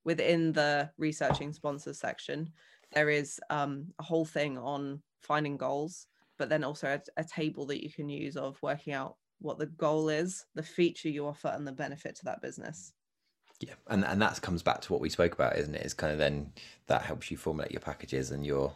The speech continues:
Speaker 2: your
Speaker 1: Yeah.
Speaker 2: actual, what you, what you deliver to a sponsor. And, um, yeah, I hope, I hope that's, we've covered a lot today, Jess. I hope that's really
Speaker 1: We have,
Speaker 2: inspiring.
Speaker 1: yeah.
Speaker 2: I hope you guys kind of take, take note of this and, uh,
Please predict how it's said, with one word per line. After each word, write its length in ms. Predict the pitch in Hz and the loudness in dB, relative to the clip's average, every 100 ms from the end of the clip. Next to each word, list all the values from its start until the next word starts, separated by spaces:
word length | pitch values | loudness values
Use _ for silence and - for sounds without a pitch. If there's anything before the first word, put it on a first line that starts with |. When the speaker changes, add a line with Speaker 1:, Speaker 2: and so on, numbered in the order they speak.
| - | -4
Speaker 2:
your 160 | - 71 | 0 0
Speaker 1:
Yeah. 40 | |
Speaker 2:
actual, 300 | - 71 69 - - - - - | 0 -8 -8 -12 -16 -16 -16 -6
what 160 | - | -4
you, 160 | 73 73 - | -2 -4 -2
what 160 | 87 | -2
you 100 | 73 | 0
deliver 300 | 73 80 85 | 2 4 4
to 140 | 82 82 | 2 -4
a 40 | |
sponsor. 520 | - 104 - 67 71 | 0 0 0 2 4
And, 180 | 71 73 | 4 2
um, 260 | 73 73 78 - - | 0 0 -6 -10 2
yeah, 320 | 87 73 73 - - | 4 4 0 -6 -6
I 80 | |
hope, 320 | 76 85 - - - | -2 -2 -4 -14 -10
I 60 | - | -6
hope 120 | - | -2
that's, 360 | 71 - - - - - - - _ | -2 -2 -6 -10 -20 -20 -20 -20 _
we've 80 | - | -2
covered 160 | - 104 | 4 6
a 100 | 82 | 8
lot 120 | 95 | 8
today, 180 | - 60 | 4 2
Jess. 260 | 67 71 | 4 2
I 40 | 85 | 2
hope 80 | - | 0
that's 180 | - | 2
really 160 | 92 78 | 2 2
Speaker 1:
We 60 | 82 | 2
have, 100 | 87 | 6
Speaker 2:
inspiring. 280 | 87 71 | 6 6
Speaker 1:
yeah. 100 | 73 | 2
Speaker 2:
I 60 | 78 | -2
hope 140 | 73 | -2
you 100 | 85 | -2
guys 320 | 78 78 76 - | 4 6 6 2
kind 200 | 76 76 | 0 0
of 140 | 71 | 0
take, 340 | - 76 - | 0 0 -2
take 160 | - 64 | -4 0
note 160 | 78 64 | 2 4
of 80 | |
this 220 | 69 71 - | 2 2 0
and, 200 | 76 73 | 2 4
uh, 180 | 73 | 4